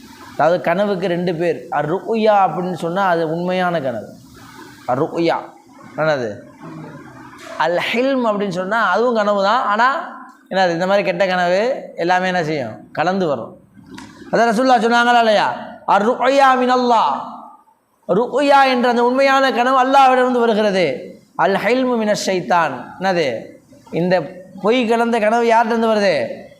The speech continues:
ஷைத்தான்கிட்டருந்து வருது. ஃபைதா ரஆ அஹதுக்கும் ஷையன் யக்ரஹுஹு, யாராவது ஒருவர் அதிலே வெறுக்கத்தக்க விஷயத்தை கனவில் கண்டால், அன் யசா ஃபல் எல்,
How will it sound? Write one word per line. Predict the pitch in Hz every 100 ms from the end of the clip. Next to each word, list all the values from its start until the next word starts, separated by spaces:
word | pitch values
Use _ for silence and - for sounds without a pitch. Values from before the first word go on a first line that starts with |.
| -
ஷைத்தான்கிட்டருந்து | 180 226 190 226 214 202 190
வருது. | 185 175 170 139 - - -
ஃபைதா | 170 196 220 226
ரஆ | 214 208 233 226 208
அஹதுக்கும் | 214 233 220 220
ஷையன் | 190 202 220 226
யக்ரஹுஹு, | 208 - 226 214 202 190 190 - - -
யாராவது | - 165 202 226 247 240
ஒருவர் | 233 226 262 214 - -
அதிலே | - 190 220 214
வெறுக்கத்தக்க | 233 220 262 220 175 254
விஷயத்தை | 240 196 240 202 220
கனவில் | 208 214 233 233
கண்டால், | 214 208 214 254 254 165 - -
அன் | 160 185
யசா | 190 170 233 226 175
ஃபல் | 208 202
எல், | 214 254 262 -